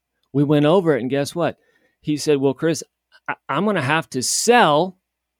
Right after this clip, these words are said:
this family farm that's been in my family for three generations in Eastern Tennessee. I'm gonna have to sell this farm to pay the gosh dang taxes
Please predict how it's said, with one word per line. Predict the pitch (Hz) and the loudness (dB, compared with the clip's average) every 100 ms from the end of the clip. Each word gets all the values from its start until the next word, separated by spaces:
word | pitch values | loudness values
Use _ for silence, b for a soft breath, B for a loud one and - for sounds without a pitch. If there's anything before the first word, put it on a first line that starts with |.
| _ _ _ _ _ 127 | _ _ _ _ _ -2
this | 170 - | -2 -2
family | - 185 185 180 | 0 2 2 0
farm | - 180 185 180 | 0 0 2 0
that's | 139 | -4
been | 123 160 175 | -2 0 2
in | 165 | 0
my | 156 170 180 185 - | 0 0 0 -2 -4
family | 160 160 170 | -4 -2 -4
for | 143 123 | -4 -8
three | 104 - 151 180 | -8 -6 -2 -2
generations | 147 156 139 135 160 180 123 120 123 | -2 -4 -2 -2 -2 -2 -4 -6 -4
in | 123 | -4
Eastern | 135 143 139 127 | -4 -4 -4 -4
Tennessee. | 123 127 117 - 151 143 | -4 -4 -6 -4 -2 -2
I'm | 110 156 | -2 -6
gonna | 170 | -4
have | 160 - | -6 -8
to | 117 | -10
sell | - 135 143 208 | -6 -4 0 0
this | 185 180 | 2 0
farm | - - 147 123 120 123 b b _ | -2 -6 -2 -2 -4 -6 b b _
to | 143 | -4
pay | - - 175 160 139 139 _ _ _ | -4 -6 -2 0 0 -4 _ _ _
the | 123 | -10
gosh | 135 131 135 127 | -6 -4 -4 -8
dang | - 120 117 117 | -10 -8 -6 -8
taxes | - 117 127 123 - 95 - | -8 -8 -8 -8 -12 -16 -16